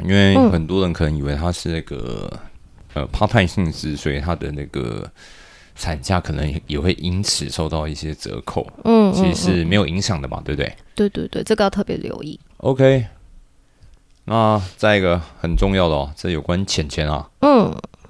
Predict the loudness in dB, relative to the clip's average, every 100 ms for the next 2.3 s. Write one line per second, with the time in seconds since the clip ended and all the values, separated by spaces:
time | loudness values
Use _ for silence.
0 | _ _ -4 -2 0 2 2 2 0 0
1 | 0 0 0 0 -2 -2 -2 2 2 6
2 | 8 6